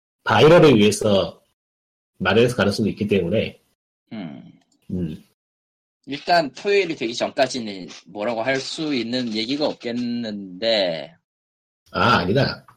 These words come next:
Speaker 1: 이게 페이지가 뜬 건가? 아, 헷갈리게 하네. 구글에서 찾아봐야 되나? 음.
Speaker 2: 그리고, 아, 맞아. 커밍 세템버.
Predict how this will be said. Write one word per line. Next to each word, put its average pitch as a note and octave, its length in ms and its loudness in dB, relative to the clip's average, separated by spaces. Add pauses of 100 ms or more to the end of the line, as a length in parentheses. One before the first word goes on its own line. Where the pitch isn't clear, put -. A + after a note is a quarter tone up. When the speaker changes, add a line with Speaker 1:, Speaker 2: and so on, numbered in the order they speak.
(160)
Speaker 1:
이게 C3 260 2
페이지가 E3+ 500 4
뜬 B2+ 120 -2
건가? - 340 0
아, - 180 -6 (100)
헷갈리게 E3+ 380 2
하네. D#2+ 300 -8 (1300)
구글에서 F#2+ 540 -2
찾아봐야 G#2+ 300 -4
되나? G2 200 -12 (460)
음. F#2 760 -8 (480)
Speaker 2:
그리고, G#2+ 200 -12 (160)
아, C#3+ 240 2
맞아. C3+ 280 2
커밍 F#3 320 -6
세템버. D3+ 800 0